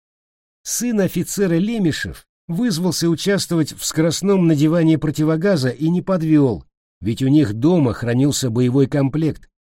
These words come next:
и папаша-майор нередко подзывал к себе провинившегося отпрыска,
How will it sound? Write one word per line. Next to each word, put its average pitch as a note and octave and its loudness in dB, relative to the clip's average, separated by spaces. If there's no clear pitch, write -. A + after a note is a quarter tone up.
и G2+ -4
папаша-майор A#2 -2
нередко B2+ 0
подзывал A#2+ -2
к - -12
себе A#2+ -2
провинившегося C3 2
отпрыска, B2 -6